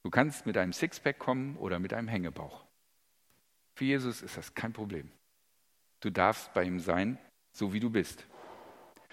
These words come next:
Du bist geliebt. Nicht dein optimiertes Foto ist geliebt, sondern du. So, wie du dich wirklich fühlst und bist.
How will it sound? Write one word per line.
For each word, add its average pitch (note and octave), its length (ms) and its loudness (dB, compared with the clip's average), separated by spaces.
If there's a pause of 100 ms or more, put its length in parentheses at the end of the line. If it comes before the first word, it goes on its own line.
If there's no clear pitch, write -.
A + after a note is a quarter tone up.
(160)
Du A2 80 -2
bist C3+ 260 0
geliebt. E3+ 520 2 (1700)
Nicht D#3+ 260 4
dein B2+ 260 8
optimiertes G#2+ 600 2
Foto F3 320 2
ist - 220 -6
geliebt, G#2+ 460 -2 (460)
sondern F#2+ 440 -2
du. G#2 220 2 (1500)
So, D3 440 6
wie A#2 100 2
du A2+ 140 2
dich G#2+ 220 -2
wirklich C3+ 340 -2
fühlst A2+ 340 -2
und A2+ 120 -4
bist. - 340 -6